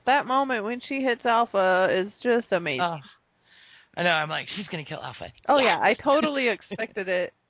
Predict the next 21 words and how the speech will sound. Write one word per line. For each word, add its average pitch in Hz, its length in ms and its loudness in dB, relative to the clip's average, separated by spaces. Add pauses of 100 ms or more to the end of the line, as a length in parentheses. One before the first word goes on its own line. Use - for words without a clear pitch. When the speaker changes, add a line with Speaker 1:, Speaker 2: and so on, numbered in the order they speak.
(280)
Speaker 2:
Yeah, 143 320 2
same. 156 320 -8
Speaker 1:
When 202 220 -2
it, 180 320 -4
you 185 140 -8
know, 170 180 -4
faked - 420 -4
out 185 380 0
like 180 160 -8
she 190 140 -10
was 175 140 -10
going 196 300 -4
for - 140 -12
her. 147 180 -4
I 107 80 0
just, 190 320 -8 (400)
it 190 120 -6
just 285 220 -6
made 233 280 -4
more 202 160 -4
sense. - 360 -2